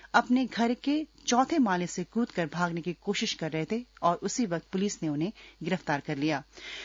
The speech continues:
उन्होंने बताया कि उनके पास से तीस लाख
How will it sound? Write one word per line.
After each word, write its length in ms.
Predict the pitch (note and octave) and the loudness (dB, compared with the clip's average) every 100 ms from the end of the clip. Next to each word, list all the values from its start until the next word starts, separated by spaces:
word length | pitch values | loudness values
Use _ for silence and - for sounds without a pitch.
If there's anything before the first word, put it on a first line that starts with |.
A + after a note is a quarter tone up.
| - A3 | -4 4
उन्होंने 260 | B3 C#4+ | 6 6
बताया 320 | B3 B3 C#4+ | 4 2 2
कि 140 | D#4+ F4+ | 2 2
उनके 200 | C#4+ D4+ | 2 2
पास 480 | - C4 C4 - - - - | 2 0 0 -8 -12 -10 -2
से 120 | D#4+ - | -2 0
तीस 320 | - C#4 D#4+ B3 | 2 2 2 2
लाख 240 | B3 C#4 | 2 2